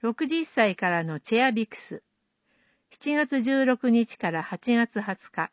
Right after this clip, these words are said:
八月十三日を除く水曜全五回。九時三十分から十時三十分。六十歳以上の方四十人。千七百五十円。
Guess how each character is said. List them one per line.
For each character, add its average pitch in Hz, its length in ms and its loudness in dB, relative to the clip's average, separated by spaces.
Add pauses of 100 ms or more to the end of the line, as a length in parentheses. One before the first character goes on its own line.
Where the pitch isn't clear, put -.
(500)
八 247 220 -4
月 294 240 -2
十 294 220 0
三 285 240 4
日 202 300 2
を 170 120 0
除 165 340 -4
く - 320 -6
水 254 380 0
曜 190 320 2
全 220 320 0
五 160 180 -6
回。 175 360 -4 (760)
九 320 140 -4
時 247 140 2
三 254 260 2
十 262 160 -4
分 180 320 -4
か 170 140 -4
ら 160 120 -4
十 240 220 -2
時 170 140 -4
三 196 280 -2
十 185 200 -6 (120)
分。 160 360 -12 (800)
六 226 240 -2
十 294 160 -4
歳 277 440 -2
以 262 60 -2
上 208 240 0
の 160 160 -6
方 165 360 -6
四 247 300 2
十 247 260 0
人。 160 360 -6 (400)
千 320 300 0
七 220 240 2
百 190 260 -2
五 165 220 -4
十 226 280 2
円。 160 360 -8